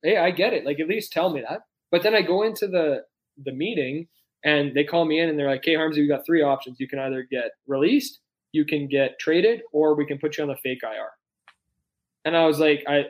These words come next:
I didn't wanna leave. Like, I'd been there for a month. It was good. And, like, I liked the guys, but I just, I knew I needed to get a chance. And at that point, I was like, "I'm outta here." Like, and he goes, "Anything that's bothering you?" I was like, "Well, I have lace bite." He goes, "Oh, really? Or what about a bruised ego?"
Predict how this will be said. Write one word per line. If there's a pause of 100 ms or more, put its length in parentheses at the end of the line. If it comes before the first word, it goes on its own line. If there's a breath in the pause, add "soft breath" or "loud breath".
I
didn't
wanna
leave.
Like,
I'd
been
there
for
a
month. (100)
It
was
good.
And,
like,
I
liked
the
guys,
but
I
just, (160)
I
knew
I
needed
to
get
a
chance.
And
at
that
point,
I
was
like,
"I'm
outta
here."
Like, (640)
and
he
goes,
"Anything
that's
bothering
you?"
I
was
like,
"Well,
I
have
lace
bite."
He
goes,
"Oh,
really?
Or
what
about
a
bruised
ego?"